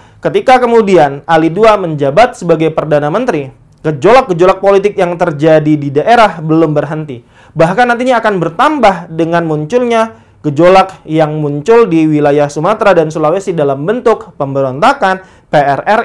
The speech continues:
I Permesta. Pemberontakan P R R I Permesta inilah yang nantinya akan menjadi faktor yang mengakibatkan kejatuhan dari Kabinet Ali dua. Tapi sebelum kita membahas tentang P R R I dan Permesta, satu peristiwa politik lainnya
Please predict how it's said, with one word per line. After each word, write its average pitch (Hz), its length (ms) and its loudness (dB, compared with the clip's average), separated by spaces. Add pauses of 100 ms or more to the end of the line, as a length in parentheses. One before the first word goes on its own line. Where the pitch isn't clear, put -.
I 196 240 -4 (320)
Permesta. 147 720 -6 (400)
Pemberontakan 196 560 2
P 233 80 2
R 214 160 2
R 214 240 0
I 208 80 0
Permesta 214 400 -2
inilah 247 320 2
yang 208 160 2
nantinya 208 480 -2
akan 196 200 -6
menjadi 170 200 -2
faktor 175 720 0
yang 151 240 -2
mengakibatkan 147 880 -4
kejatuhan 180 800 -2
dari 147 240 -2
Kabinet 147 480 -4 (320)
Ali 143 240 0
dua. 131 320 -10 (400)
Tapi 180 160 2
sebelum 269 240 2
kita 226 160 0
membahas 190 560 2
tentang 160 400 -4
P 156 80 -2
R 170 160 -2
R 254 240 -2
I 202 80 0
dan 170 160 2
Permesta, 170 560 -6 (240)
satu 165 240 -2
peristiwa 247 320 2
politik 208 320 2
lainnya 202 400 2